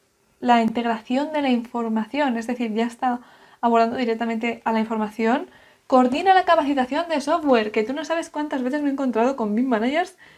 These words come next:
que se negaban a formar a su equipo, pues esto lo contempla esta normativa.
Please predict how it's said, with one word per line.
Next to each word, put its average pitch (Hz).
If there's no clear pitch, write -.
que 254
se 247
negaban 214
a 240
formar 214
a 214
su 214
equipo, 220
pues 208
esto 247
lo 269
contempla 233
esta 226
normativa. 220